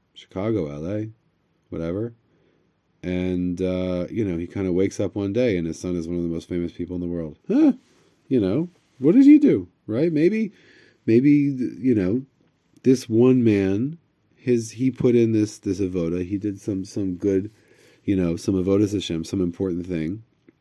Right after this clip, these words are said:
His one mitzvah, whatever it is. I'm not saying he only did one mitzvah. You know, you know what I mean? And novea from this is this son who becomes this, this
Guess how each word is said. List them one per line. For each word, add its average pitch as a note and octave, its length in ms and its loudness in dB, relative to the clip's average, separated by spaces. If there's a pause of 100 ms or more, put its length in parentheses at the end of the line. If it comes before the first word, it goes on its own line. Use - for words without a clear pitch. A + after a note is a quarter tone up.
(880)
His G#2+ 240 -6
one G2 300 0
mitzvah, F2+ 520 -4 (180)
whatever G2+ 340 0
it E2+ 80 2
is. E2 160 -2
I'm F2 100 -4
not F2 120 -6
saying F2 160 -6
he F2+ 100 0
only F2 160 0
did E2 160 -4
one D#2+ 140 -6
mitzvah. D#2+ 180 -10
You D#2+ 60 -6
know, E2 80 -8 (220)
you A2 100 2
know G#2 80 2
what G#2 60 2
I A2 40 6
mean? G#2 160 4 (540)
And F#2+ 240 -2
novea G2+ 600 0
from D#3+ 180 0
this A#3 420 0
is C3 440 -2 (160)
this B2+ 260 0
son G#3+ 340 0
who A#2 120 -2
becomes A#2 380 -2
this, A2+ 200 -4
this G2 280 -4